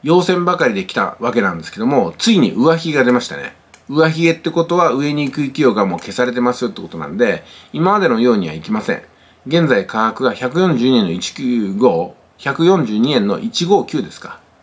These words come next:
これちょっと書いておきますね。百四十二円の一五九となりましたんで、えー、百四十五円、そして百四十円、この差から半分ぐらいは戻ったっていうふうに考えてもいいかなと思います。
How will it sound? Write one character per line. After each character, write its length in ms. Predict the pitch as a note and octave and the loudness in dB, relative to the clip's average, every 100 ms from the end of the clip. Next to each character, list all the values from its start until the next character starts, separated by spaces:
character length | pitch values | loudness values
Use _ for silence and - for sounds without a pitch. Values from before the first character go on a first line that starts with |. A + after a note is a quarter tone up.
| _ _ _ _ | _ _ _ _
こ 80 | - | -10
れ 60 | - | -8
ち 40 | |
ょ 20 | |
っ 20 | - | -4
と 60 | |
書 60 | C#3+ | -4
い 40 | |
て 60 | - | -4
お 20 | |
き 80 | - | -8
ま 60 | |
す 120 | - C#3+ | -10 -6
ね。 180 | D#3 - _ _ _ _ _ _ | -6 -8 _ _ _ _ _ _
百 260 | - C3+ C#3+ | -6 -4 0
四 140 | F#3+ | 2
十 120 | C3 G#2+ | 2 4
二 160 | B2 | 4
円 180 | G#2+ E2 | 4 2
の 220 | A2+ F#2+ | 0 0
一 440 | G#2 A2 - F3 - _ _ _ C3 | -4 -8 -4 -4 -6 _ _ _ 2
五 240 | F3 D3 | 4 4
九 220 | - D#3+ | 4 -2
と 100 | A2+ | 0
な 100 | F2 | -2
り 120 | E2 | 0
ま 100 | F#2+ | 0
し 80 | G2+ | -2
た 80 | - | -4
ん 100 | F2+ | -2
で、 300 | B2 F2+ - _ - - - | 0 0 -4 _ -20 -20 -4
え 80 | A#2 | -4
ー、 40 | |
百 280 | A2 D3 G3 | -2 0 4
四 160 | G#3+ | 4
十 140 | C3 A#2+ | 4 4
五 180 | D3 E3 | 4 2
円、 160 | - - _ _ _ | 0 -8 _ _ _
そ 160 | - | -8
し 80 | B2 | -4
て 80 | B2+ | -4
百 240 | B2+ B2+ | -2 -2
四 200 | D3+ D3 | 0 0
十 120 | C#3 | 0
円、 160 | A#2+ E2 - | 0 0 -6
こ 100 | - | -2
の 80 | E3 | 0
差 140 | D#3+ D#3+ | 0 0
か 100 | F3 | 0
ら 300 | D3 - - | 0 -2 -8
半 260 | - A3+ | -2 0
分 140 | C4 B3 | 2 2
ぐ 80 | D3 | 0
ら 60 | |
い 20 | |
は 60 | F2+ | 0
戻 180 | G2 C#3 | -2 -4
っ 60 | |
た 100 | - | -4
っ 100 | C3+ | -8
て 120 | - C#2 | -10 -16
い 80 | |
う 40 | C#2+ | -8
ふ 40 | |
う 60 | G2+ | -8
に 100 | E2+ | -6
考 140 | F#2+ F2 | -6 -8
え 40 | E2+ | -10
て 60 | |
も 100 | C#2+ | -12
い 40 | D#2+ | -14
い 40 | |
か 100 | D#2 | -12
な 140 | D2+ F2 | -12 -12
と 80 | |
思 100 | C#2+ | -12
い 20 | B1 | -14
ま 80 | |
す。 180 | - - | -16 -16